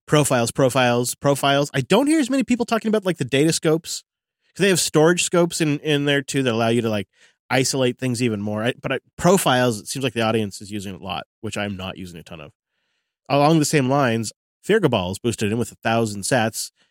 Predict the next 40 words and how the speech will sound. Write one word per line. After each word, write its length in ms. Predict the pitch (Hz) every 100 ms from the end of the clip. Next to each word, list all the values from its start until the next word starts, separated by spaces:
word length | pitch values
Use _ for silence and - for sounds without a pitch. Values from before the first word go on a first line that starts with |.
| _ _ -
"I 80 |
just 260 | 123 233 -
moved 280 | 170 233 -
to 100 | 220
an 60 |
iPhone 540 | 208 302 311 135 87 - -
because 200 | 139 151
I 80 | 151
couldn't 280 | 190 196
justify 440 | 165 170 - 147 123
the 100 | 117
short 220 | - 156
amount 180 | 143 120
of 60 |
time 440 | - 160 160 113 110
Google 260 | 127 120
was 120 | 117 -
supporting, 580 | 117 117 107 101 101 107 _
uh, 120 | 98 92
their 140 | 98
models. 500 | 110 139 98 60 - _ _ _
Two-year 420 | - 139 120 120 - _
O 120 | 120
S 180 | 113 110
updates 420 | 110 - 98 95
with 140 | 110 104
an 80 | 104
additional 580 | 113 - 107 101 95 - _ _ _
year 180 | 107 101
of 80 | 92
security 380 | - - 139 98
updates. 360 | - 50 - - _ _
How 140 | 143 208
long 380 | 208 156 156
will 180 | 147 131
Giraffing 560 | 120 117 110 - 131 113
support 420 | 147 123 98 92 -
their 220 | 123 185
models?" 440 | 147 82 55 - - _ _ _ _ _ _ _ _ _ _ -
This, 320 | 247 285 -